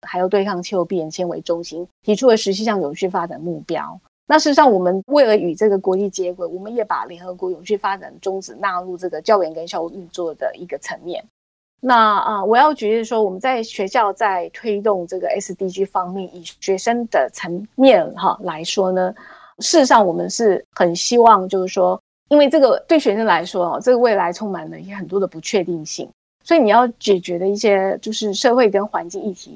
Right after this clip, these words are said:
也越来越复杂。那这些环境的议题跟挑战呢，就是其实是需要大家一起互相合作，然后呢，就是要付出行动。那所以在这个高等教育机构哈，我们其实就是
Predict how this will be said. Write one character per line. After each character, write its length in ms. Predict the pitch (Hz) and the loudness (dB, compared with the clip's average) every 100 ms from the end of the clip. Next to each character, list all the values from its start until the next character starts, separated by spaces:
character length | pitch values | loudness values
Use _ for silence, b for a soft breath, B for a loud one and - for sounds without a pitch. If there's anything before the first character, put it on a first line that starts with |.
| 156 | -18
也 100 | 135 | -12
越 140 | 185 240 | 2 4
来 60 | 392 | 4
越 200 | 427 185 | 2 0
复 180 | 190 170 | -6 -14
杂。 180 | - - _ _ | -12 -14 _ _
那 140 | 247 | 2
这 100 | 285 | 4
些 180 | 339 330 | 6 6
环 240 | 330 190 240 | 6 4 2
境 320 | 254 208 - - | 0 -2 -6 -6
的 160 | 190 - - | -2 -2 2
议 120 | 294 | 2
题 180 | 240 196 | 2 2
跟 220 | 214 214 | 4 4
挑 240 | 220 196 180 | 0 -8 0
战 240 | 196 165 | 0 0
呢， 180 | 156 151 | -6 -10
就 160 | - 269 | -6 0
是 120 | 311 | 0
其 160 | 240 202 | 2 -2
实 160 | 165 | -2
是 200 | 170 220 | -6 -4
需 240 | 196 208 208 | -4 -2 2
要 200 | 190 170 b b - | 2 0 b b -4
大 160 | 233 | 0
家 140 | 233 220 | 2 2
一 60 | |
起 140 | 220 175 | 0 -6
互 200 | 233 202 | -4 -4
相 180 | 196 | -4
合 220 | 202 156 160 | -4 -4 -4
作， 280 | - 165 - | -2 -2 -2
然 120 | 175 | -6
后 220 | 214 196 | -4 -2
呢， 280 | 180 170 175 - | 0 -2 -2 -4
就 120 | 202 | -4
是 180 | - 185 | 0 2
要 140 | 196 | 2
付 160 | 240 220 | 2 -2
出 160 | 208 | -2
行 280 | - 156 156 | -6 -8 0
动。 240 | 185 156 - _ _ _ - | 2 2 0 _ _ _ 2
那 120 | 339 | 4
所 160 | 339 320 | 6 4
以 180 | 233 | 4
在 320 | 202 262 220 196 - | 4 6 6 4 -2
这 140 | 294 | 2
个 180 | 247 214 | 4 6
高 220 | 269 269 | 6 4
等 160 | 247 170 | 2 0
教 240 | 190 208 | 2 2
育 80 | 208 | 2
机 180 | 190 190 | -4 -2
构 220 | 208 175 | -2 -2
哈， 80 | 185 | -6
我 120 | 185 | -6
们 260 | 196 214 240 | -4 -4 -4
其 220 | - 220 | -2 -4
实 200 | 208 185 | -2 -4
就 160 | 185 | -4
是 380 | 202 202 185 160 | -8 -8 -8 -8